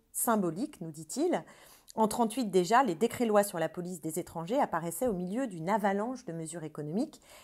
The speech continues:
et cela crée artificiellement un lien entre les problèmes sociaux et les angoisses identitaires dans le but de flatter une opinion publique supposée intrinsèquement xénophobe.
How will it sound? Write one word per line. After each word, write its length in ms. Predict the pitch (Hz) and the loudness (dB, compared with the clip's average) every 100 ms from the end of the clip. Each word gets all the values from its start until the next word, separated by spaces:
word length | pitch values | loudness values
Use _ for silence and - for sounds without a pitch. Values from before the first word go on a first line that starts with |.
| _ - | _ 4
et 240 | 247 - | 6 4
cela 380 | - - 202 180 | 2 8 10 8
crée 420 | - - 220 - - | 6 2 2 2 4
artificiellement 920 | 240 - 233 - 208 208 185 196 320 | 4 4 -4 -4 -4 -2 0 0 0
un 80 | 202 | 2
lien 320 | 185 214 - | 2 0 0
entre 260 | - 190 202 | -6 -6 -2
les 140 | 196 | -2
problèmes 400 | 247 - 190 175 | -2 -4 -4 -4
sociaux 480 | 170 156 156 165 226 - - - _ _ | -8 -12 -10 -10 -12 -14 -20 -20 _ _
et 100 | 247 | 6
les 180 | 226 196 | 6 4
angoisses 460 | 175 170 226 277 - | 4 4 4 2 -4
identitaires 560 | 214 202 214 - 277 233 | -2 0 -2 2 2 4
dans 100 | 190 | 0
le 80 | |
but 140 | 190 208 | -2 -2
de 100 | 180 | -2
flatter 440 | - 262 254 247 | 4 4 4 0
une 120 | 233 | 0
opinion 320 | 185 - 175 170 | -2 -4 -6 -6
publique 320 | - 180 226 | -8 -10 -10
supposée 580 | - 175 170 170 214 214 | -12 -10 -8 -4 -4 -4
intrinsèquement 720 | 190 185 170 - - - 196 | -10 -10 -12 -14 -14 -6 -4
xénophobe. 720 | 202 147 180 151 151 - - | -4 -4 -2 -4 -6 -8 -8